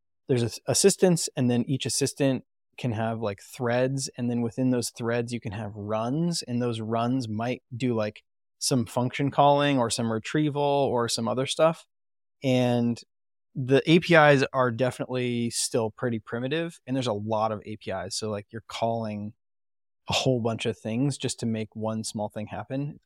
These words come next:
If you haven't already, you gotta create your assistant. That's one A P I call. Then you gotta create a thread, and that's an A P I call. And then you gotta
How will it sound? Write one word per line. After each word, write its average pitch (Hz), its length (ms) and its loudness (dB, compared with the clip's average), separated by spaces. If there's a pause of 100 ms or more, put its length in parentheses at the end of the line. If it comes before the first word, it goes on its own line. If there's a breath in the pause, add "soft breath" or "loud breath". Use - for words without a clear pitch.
(100)
If 127 120 0
you 139 80 4
haven't 135 200 6
already, 120 280 2
you 117 60 0
gotta 107 120 -2
create 117 320 -2
your 143 120 0
assistant. 139 440 -2
That's 117 200 -10
one 101 140 -6
A 98 80 -8
P - 140 -10
I 90 100 -8
call. 98 360 -8
Then 120 160 -10
you 120 80 -4
gotta 120 160 -2
create 139 220 -2
a - 20 -6
thread, 175 300 2
and 117 80 -4
that's 127 180 -6
an 110 60 -6
A 98 100 -8
P 92 120 -10
I 87 80 -8
call. - 260 -10
And 113 100 -8
then 113 100 -4
you 117 80 -4
gotta 127 340 -2